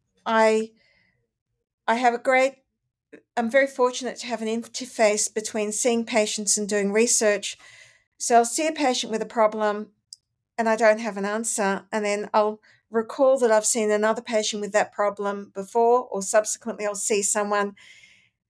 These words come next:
And I try to find out what we should be doing to help that problem, and then trying to do the research that really gives an evidence base, so that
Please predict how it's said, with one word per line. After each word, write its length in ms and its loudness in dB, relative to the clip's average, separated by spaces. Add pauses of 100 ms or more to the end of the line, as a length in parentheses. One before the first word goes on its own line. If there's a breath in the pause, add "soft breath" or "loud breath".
(420)
And 160 2
I 140 4
try 380 -2
to 80 0
find 360 -2
out 240 0
what 220 -2
we 80 0
should 220 -6
be 140 -6
doing 640 0 (380)
to 120 -4
help 240 0
that 180 -2
problem, 580 -6 (640 soft breath)
and 160 4
then 160 2
trying 340 0
to 80 -4
do 220 0
the 100 0
research 920 0 (580)
that 160 2
really 220 4
gives 260 0
an 100 -4
evidence 460 -2
base, 640 -4 (260 soft breath)
so 320 4
that 380 0